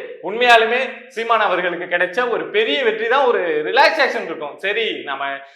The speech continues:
என்னடா அது, இந்த வழக்கு தேவையில்லாம நம்ம, நம்ம எத்தனையோ வழக்கு, தேவையான வழக்கு இருக்குல்ல. So, பெரியாரை பத்தி பேசி அதெல்லாம் தெரிஞ்சு பண்ணது. ஆனா, இது சம்பந்தமே இல்லாம ஒரு வழக்கு போட்டு நம்மள அலைய வைக்கிறாங்களே அப்படிங்கிற ஒரு கடுப்பு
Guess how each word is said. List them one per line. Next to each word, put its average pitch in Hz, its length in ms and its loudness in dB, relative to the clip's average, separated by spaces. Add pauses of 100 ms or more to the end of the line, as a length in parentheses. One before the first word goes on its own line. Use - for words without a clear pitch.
(140)
என்னடா 233 300 4
அது, 262 240 8
இந்த 240 160 0
வழக்கு 220 420 4
தேவையில்லாம 240 460 4
நம்ம, 262 220 0
நம்ம 175 460 -2
எத்தனையோ 240 360 0
வழக்கு, 254 380 2
தேவையான 254 460 6
வழக்கு 214 300 2
இருக்குல்ல. 175 520 -4
So, 202 260 -4
பெரியாரை 202 440 4
பத்தி 220 200 -6
பேசி 220 420 -2
அதெல்லாம் 220 720 2
தெரிஞ்சு 277 400 2
பண்ணது. 190 300 -2
ஆனா, 170 200 0
இது 196 160 -6
சம்பந்தமே 220 460 -2
இல்லாம 262 260 2
ஒரு 247 120 0
வழக்கு 208 280 2
போட்டு 214 220 -6
நம்மள 208 120 -4
அலைய 180 280 2
வைக்கிறாங்களே 190 560 -6
அப்படிங்கிற 190 300 -6
ஒரு 185 180 -8
கடுப்பு 180 420 -2